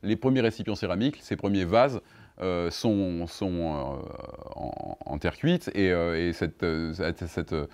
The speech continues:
céramique est poreuse et, euh, les particules de ce qui sont cont-, de ce qui est contenu, de ce qui était contenu dans, dans ces, dans ces récipients, euh, s'infiltrent et aujourd'hui, avec des analyses chimiques de l'intérieur des céramiques, on est capable de détecter ce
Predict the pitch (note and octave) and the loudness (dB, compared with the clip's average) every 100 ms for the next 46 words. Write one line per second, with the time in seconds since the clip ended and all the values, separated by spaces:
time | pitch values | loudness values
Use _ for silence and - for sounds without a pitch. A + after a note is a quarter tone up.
0 | - - - F#2 F#2+ G2+ F2+ A2+ G2+ A#2 | -14 -6 2 4 6 4 2 6 8 8
1 | D#3 B2 - - _ G2 A2+ C#3 G#2+ F#2 | 6 2 -6 -20 _ 2 4 6 6 4
2 | F#2+ A2 - A2 C3+ A#2+ G2 - G2 - | 2 0 0 0 2 4 2 0 -10 -2
3 | G2+ - A2+ - F2+ G2 - G#2+ A#2+ A2+ | 0 2 0 2 0 0 4 4 4 2
4 | C3 A#2+ G2 - A2+ B2 A2 G2+ A2 G#2 | 4 4 4 2 2 4 0 0 2 2
5 | E2+ D#2 - - - F2+ F2+ - E2+ F2 | 2 -2 -6 -20 -6 -2 0 2 2 2
6 | - F2 E2+ - - A#2+ D#3+ - - - | 0 0 0 -2 2 4 2 -2 -20 -8
7 | F2 F2+ E2+ D2+ D2 C#2+ C#2+ A#1 - A#1+ | -2 2 2 2 0 -2 -4 -4 -6 -8
8 | D2+ F2+ A2+ G#2 C#3 E3 F3 - A#2 B2 | -8 -2 0 2 4 4 2 0 4 6
9 | A#2+ G2 G2 A#2 D3 A2 F#2+ F#2 F#2+ F2+ | 6 4 4 6 6 4 2 2 2 2
10 | F2+ - - A2+ A2 A#2 G#2+ F2+ G2+ G2+ | 0 -2 -2 4 6 6 4 2 2 4
11 | G2+ G2+ F2 - E2+ G2+ D3 B2+ A#2 G#2 | 4 4 2 0 2 2 2 4 4 4
12 | F#2 A#2+ A#2+ G2 E2+ E2+ - A#2+ C3+ | 2 2 2 0 0 -2 0 0 0